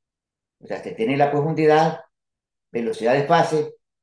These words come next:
longitud de onda, frecuencia, y tenemos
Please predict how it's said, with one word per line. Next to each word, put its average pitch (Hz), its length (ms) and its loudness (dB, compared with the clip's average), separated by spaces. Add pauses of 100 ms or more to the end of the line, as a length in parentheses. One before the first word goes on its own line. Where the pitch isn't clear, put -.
(420)
longitud 123 480 -4
de 160 100 6
onda, 160 580 2
frecuencia, 151 720 -4 (1000)
y 127 180 -8
tenemos 123 440 -6